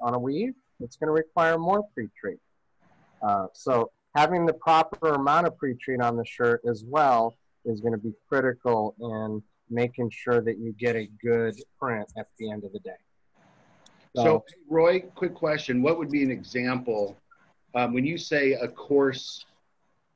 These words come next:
Speaker 2: weave, I think of, like, Gildan, the heavyweight Gildans
Speaker 1: Mm-hmm.
Speaker 2: versus,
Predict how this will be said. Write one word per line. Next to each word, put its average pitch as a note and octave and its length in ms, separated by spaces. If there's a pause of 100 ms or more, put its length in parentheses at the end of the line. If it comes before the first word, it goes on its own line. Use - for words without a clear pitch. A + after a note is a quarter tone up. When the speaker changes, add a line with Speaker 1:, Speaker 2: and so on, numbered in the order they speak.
Speaker 2:
weave, A#2+ 640
I B2+ 100
think C3 320
of, A#2 140
like, G#2 280
Gildan, A#2 600
the G#2+ 120
heavyweight A#2 580
Gildans G#2 600 (280)
Speaker 1:
Mm-hmm. D3+ 280 (420)
Speaker 2:
versus, A#2 720